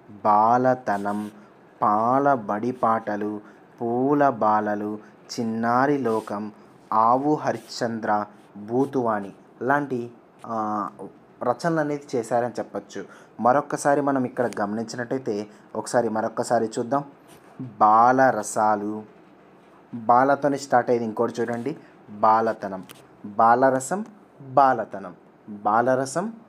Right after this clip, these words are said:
బాలతనం. ఇంకొకటి చూద్దాం, పాలబడి పాటలు, పూల బాలలు, బాలరసం, బాలతనం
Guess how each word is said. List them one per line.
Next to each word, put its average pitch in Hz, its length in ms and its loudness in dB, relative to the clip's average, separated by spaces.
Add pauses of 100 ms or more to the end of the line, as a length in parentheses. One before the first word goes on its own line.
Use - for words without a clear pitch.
(380)
బాలతనం. 117 580 2 (300)
ఇంకొకటి 139 440 -4
చూద్దాం, 98 280 -6 (520)
పాలబడి 139 800 2
పాటలు, 107 760 -4 (680)
పూల 151 420 4
బాలలు, 104 500 0 (460)
బాలరసం, 127 800 2
బాలతనం 107 560 -2